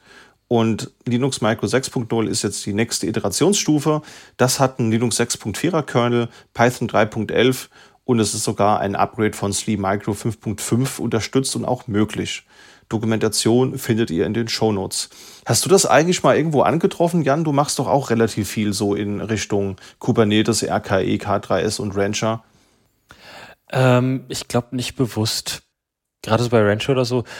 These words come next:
Speaker 2: verliert das einzelne Betriebssystem auf den Nodes relativ schnell an Bedeutung und dann ist da, äh, man ist da sowieso meistens irgendwie mit Ansible unterwegs, hat, abstrahiert sich dann da irgendwie davon weg.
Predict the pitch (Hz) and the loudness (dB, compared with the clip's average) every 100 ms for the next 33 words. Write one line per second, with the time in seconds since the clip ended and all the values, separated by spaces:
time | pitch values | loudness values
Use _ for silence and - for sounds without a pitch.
0 | - - - - _ _ _ _ - 113 | -14 -14 -14 -16 _ _ _ _ -8 -2
1 | 117 117 104 113 110 - 113 - - - | 0 2 0 2 0 0 -4 -6 -12 -8
2 | - 110 117 104 107 98 95 104 - - | -6 -2 -2 -2 -4 -2 -2 -2 -4 -8
3 | - _ - 110 107 - 98 - 101 98 | -10 _ -4 0 0 0 -6 -2 0 0
4 | 98 95 95 - 90 87 95 92 - 95 | 0 0 -2 -4 -6 -6 -8 -8 -4 0
5 | 92 98 98 95 104 110 117 - 107 110 | 0 0 -2 -4 -2 -2 -2 -2 -2 -2
6 | 110 113 104 - 113 110 98 117 123 120 | -2 -2 -4 -4 -10 -8 -4 0 0 -2
7 | 117 110 104 110 110 - - 107 - - | -4 -2 -2 0 0 -2 -6 -6 -6 -8
8 | - - - 120 117 - 107 113 110 110 | -8 -6 -2 2 2 0 -2 0 0 -2
9 | 104 113 110 104 98 - | -2 -4 -2 -2 -4 -4